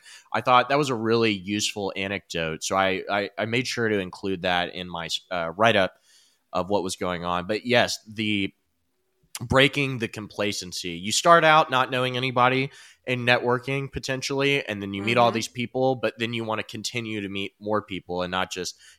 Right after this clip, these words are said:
Speaker 1: continue to talk to the same one. So I, I thought that was a very useful, uh,
Speaker 2: Yeah,
Speaker 1: lesson.
Speaker 2: for sure. It's useful in journalism. It's useful in sales. It's useful in business. It's useful in career advancement.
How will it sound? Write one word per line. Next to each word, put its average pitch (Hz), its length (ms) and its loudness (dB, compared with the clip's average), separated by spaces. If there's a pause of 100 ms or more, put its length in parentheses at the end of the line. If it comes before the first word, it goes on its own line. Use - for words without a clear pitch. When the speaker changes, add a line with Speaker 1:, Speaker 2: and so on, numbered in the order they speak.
Speaker 1:
continue 101 420 -4
to 85 80 -12
talk 85 300 0
to 82 60 -10
the 78 100 -10
same 85 240 -2
one. 78 200 -6
So 113 120 0
I, 117 340 2
I - 40 2
thought 151 180 2
that 127 80 2
was 104 140 0
a - 20 -8
very 92 240 0
useful, 82 580 -8
uh, 78 100 -8
Speaker 2:
Yeah, 523 180 2
Speaker 1:
lesson. 277 180 2
Speaker 2:
for 226 140 -2
sure. 302 340 0
It's 180 220 -6
useful 240 320 -4
in 190 100 -4
journalism. 240 500 -2
It's 196 140 -8
useful 202 320 -6
in 160 80 -10
sales. 208 420 -2
It's 185 140 -12
useful 180 300 -12
in 151 80 -16
business. 196 520 -6
It's 170 120 -12
useful 185 260 -10
in 165 100 -12
career 170 300 -6
advancement. 214 720 -6